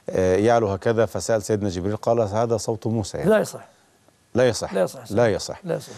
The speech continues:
Speaker 1: ما أكثر الإسرائيليات عندنا.
Speaker 2: الله
Speaker 1: قال:
Speaker 2: يصح.
Speaker 1: "علم الله فيه غلظة فقبلها منه"، هكذا يعني.
Speaker 2: لا، لا، لا، أبدًا.
Speaker 1: لا، لا يصح
Speaker 2: أبدًا.
Speaker 1: هذا. لا يصح.
Speaker 2: الأنبياء
Speaker 1: ال-
Speaker 2: أرحم الناس.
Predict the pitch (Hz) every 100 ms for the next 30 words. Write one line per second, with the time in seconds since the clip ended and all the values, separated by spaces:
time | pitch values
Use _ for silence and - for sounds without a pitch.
0 | - - 117 123 131 127 113 107 110 98
1 | 110 110 90 80 85 80 82 165 113 101
2 | 113 104 127 107 101 113 101 - 107 98
3 | 113 107 98 - 104 117 104 95 90 85
4 | 80 - - 143 131 135 180 202 214 208
5 | 180 214 208 165 147 - 214 110 190 233
6 | 208 185 151 - - 92 - - 208 226
7 | 226 285 330 - 190 214 220 233 190 -
8 | -